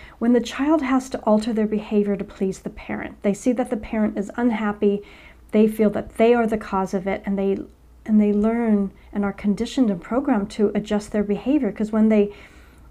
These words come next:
act like what the parent wants and pleases the parent, they get love, right? So that's a very, uh, early conditioning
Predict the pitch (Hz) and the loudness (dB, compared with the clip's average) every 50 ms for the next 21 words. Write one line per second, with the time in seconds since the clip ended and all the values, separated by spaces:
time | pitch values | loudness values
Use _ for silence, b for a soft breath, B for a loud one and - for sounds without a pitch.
0 | - - - - 220 247 311 302 - - 254 226 214 214 214 - - 214 214 214 | -20 -16 -10 -6 -2 -2 -2 -2 -2 -2 0 0 0 -2 -2 -4 -2 -2 -2 -2
1 | 220 214 214 - - 226 226 220 214 - 214 202 208 240 285 262 214 240 262 262 | -4 -6 -6 -8 -8 -8 -6 -6 -8 -8 -8 -4 -2 0 0 2 2 0 -2 -2
2 | - - - - - - - - 208 214 - - 269 330 330 330 294 269 - 214 | -6 -10 -18 -20 -20 -14 -6 -4 -4 -4 0 4 4 4 4 4 0 -2 -2 -6
3 | 214 - - 208 202 214 214 233 226 - 202 190 190 - 208 - - 214 214 240 | -6 -6 -6 -4 -4 -4 -4 -6 -4 -4 -4 -4 -2 -4 -6 -6 -4 -4 0 0
4 | 269 285 247 185 185 170 - - b b b b b b b b b b b - | 2 2 2 0 -2 -6 -12 -18 b b b b b b b b b b b -4
5 | 220 226 - - - 240 240 240 240 - 226 208 190 208 208 233 240 254 262 262 | -4 -4 -2 -2 -4 -4 -4 -2 -2 -2 -2 -2 -2 -2 -2 0 0 2 2 2
6 | 262 254 247 - - - - - - 214 196 - - - - - - _ _ - | 2 2 0 -4 -8 -14 -12 -6 -4 -2 -2 -4 -6 -10 -16 -20 -20 _ _ -6
7 | - 240 262 285 285 247 220 220 - - 220 214 185 - 226 254 254 - 208 190 | 0 2 4 4 6 6 4 4 2 2 2 2 4 4 4 2 2 0 -4 -4
8 | 185 - 196 208 208 208 | -4 -6 -6 -8 -8 -10